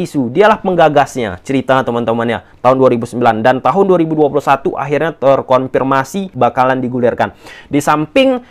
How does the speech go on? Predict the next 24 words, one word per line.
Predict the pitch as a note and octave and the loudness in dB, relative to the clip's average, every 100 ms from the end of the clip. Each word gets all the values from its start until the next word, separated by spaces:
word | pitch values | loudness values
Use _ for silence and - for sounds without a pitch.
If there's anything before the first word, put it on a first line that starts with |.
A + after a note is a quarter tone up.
| _ | _
dari | - D#3 E3+ | 0 2 2
Florentino | E3 D#3 D#3+ D#3+ E3 D#3+ | 4 4 4 2 0 2
Perez | D#3+ A#3 - | 2 2 2
ada | E3+ G#3 A#3+ | 0 2 2
nih | F3+ | 0
presiden | - C#3+ C#3 C#3+ F3+ | -2 -4 -2 0 2
dari | E3+ F3 | 2 0
Juve, | E3+ G#3 - F#3+ | 0 -4 0 0
Agnelli, | - C#3 E3 G3 | 0 -4 -2 -2
teman-teman. | F#3+ F3 D#3+ E3 D3 G#2+ - | -2 -4 -2 0 0 -2 -2
Ada | A#2+ C3+ C3 | 0 0 0
juga | D#3 D#3 F3+ F3+ | 0 2 4 4
keluarga | D3 C#3+ C3+ C#3+ C3+ | 2 2 4 2 2
Glazer. | C#3 D3+ D#3+ F3 C3+ A2 - _ _ _ _ | 2 0 2 2 2 0 -8 _ _ _ _
Orang-orang | - F3+ F#3+ G3+ G3 | -2 2 2 2 0
Amerika | G#3+ A#3 A#3+ G#3+ | 0 0 2 2
nih, | G3 | 2
teman-teman. | F3+ D#3 C3+ A#2 G#2+ | -2 -2 -2 -4 -4
Glazer, | B2+ E3 F3 F3 E3+ B2+ | 0 0 0 2 2 2
kemudian | C3+ C3+ C#3+ D3 | -2 -2 -2 0
ada | B2+ C#3 D3 | 0 2 0
pemilik | C#3+ C3+ C3+ C#3+ C#3 | 0 -4 -2 -2 -2
dari | C3 C3+ | -2 -2
Liverpool. | C3 B2+ B2 A#2 C3 A#2+ F2+ - | -4 -4 -6 -4 -2 -2 -2 -8